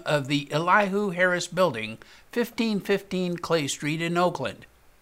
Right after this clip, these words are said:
Members of the public may review and comment on the proposed updates no later than Monday, May sixth. The proposed evidence-based upla-, updates to the M T U S incorporate by reference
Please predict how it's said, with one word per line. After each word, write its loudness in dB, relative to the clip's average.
Members 4
of -4
the -2
public 0
may -2
review 0
and 0
comment 0
on -2
the -4
proposed -4
updates -2
no 2
later 0
than -2
Monday, 0
May -6
sixth. -4
The -8
proposed 0
evidence-based -2
upla-, -2
updates 2
to -6
the -2
M -4
T -8
U -2
S -2
incorporate -2
by 2
reference -2